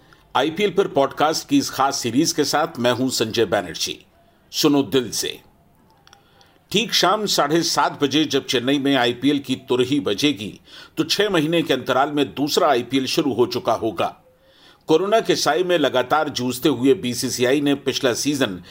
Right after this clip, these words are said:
यूएई में कराया और उम्मीदों के विपरीत उसे शानदार कामयाबी मिली। चुनौती इस बार और बड़ी है। कोरोना जिस तरह से दिन दूना रात चौगुना बढ़ रहा है,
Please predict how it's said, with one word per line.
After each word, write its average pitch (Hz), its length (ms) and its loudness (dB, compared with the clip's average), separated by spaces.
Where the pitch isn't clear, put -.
यूएई 143 480 4
में 139 160 0
कराया 120 440 2
और 156 120 4
उम्मीदों 143 460 0
के 147 140 2
विपरीत 123 500 0
उसे 143 240 0
शानदार 131 500 0
कामयाबी 117 520 0
मिली। 113 320 -4
चुनौती 170 420 2
इस 131 140 -4
बार 139 200 4
और 123 280 2
बड़ी 135 220 4
है। 151 260 2
कोरोना 185 340 4
जिस 175 300 0
तरह 170 200 4
से 175 200 0
दिन 170 320 0
दूना 151 260 4
रात 151 340 2
चौगुना 139 400 2
बढ़ 101 200 2
रहा 135 420 2
है, 139 160 2